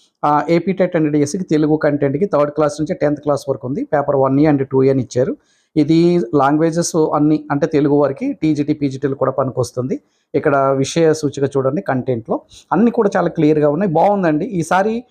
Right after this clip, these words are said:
ఆ, గతం వరకు, ఆ, ఎస్ అండ్ ఎస్కు పోటీగా మరో బుక్ వచ్చేది కాదు. ఈసారి అయితే మాత్రం లక్ష్య పబ్లికేషన్ అయితే బాగుంది. టెన్త్ క్లాస్ కూడా లేటెస్ట్ సిలబస్ ఇచ్చారు. తర్వాత లాస్ట్లో ప్రీవియస్ పేపర్స్ ఇచ్చారు.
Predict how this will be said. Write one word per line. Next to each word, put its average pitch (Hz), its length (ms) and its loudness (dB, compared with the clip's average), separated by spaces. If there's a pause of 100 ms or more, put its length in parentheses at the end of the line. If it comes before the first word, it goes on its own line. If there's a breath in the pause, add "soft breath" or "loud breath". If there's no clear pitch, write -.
(220)
ఆ, 160 40 0
గతం 156 320 0
వరకు, 202 440 0 (140)
ఆ, 160 200 0
ఎస్ 156 180 -2
అండ్ 208 160 0
ఎస్కు 196 280 -4
పోటీగా 185 440 0
మరో 175 220 2
బుక్ 156 240 -2
వచ్చేది 170 280 -2
కాదు. 151 180 0
ఈసారి 160 380 0
అయితే 156 160 0
మాత్రం 151 300 0
లక్ష్య 143 220 0
పబ్లికేషన్ 151 540 0
అయితే 143 160 -2
బాగుంది. 135 520 0 (360)
టెన్త్ 196 200 2
క్లాస్ 208 220 2
కూడా 214 160 2
లేటెస్ట్ 190 460 0
సిలబస్ 170 380 -2
ఇచ్చారు. 165 440 0
తర్వాత 196 220 2
లాస్ట్లో 170 360 0
ప్రీవియస్ 175 440 0
పేపర్స్ 151 300 0
ఇచ్చారు. 135 340 -4